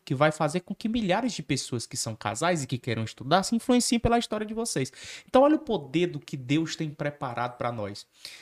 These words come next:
A Bíblia diz que nem olhos viram, nem ouvidos ouviram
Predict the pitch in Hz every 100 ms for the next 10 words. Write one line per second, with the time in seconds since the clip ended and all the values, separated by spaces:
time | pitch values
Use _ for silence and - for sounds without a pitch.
0 | - - 143 196 131 135 180 - - _
1 | _ _ 165 156 170 262 262 131 120 117
2 | 110 107 107 143 - _ _ 143 147 165
3 | 240 208 123 110 123 175 190 143 135 196
4 | 147 123 120 107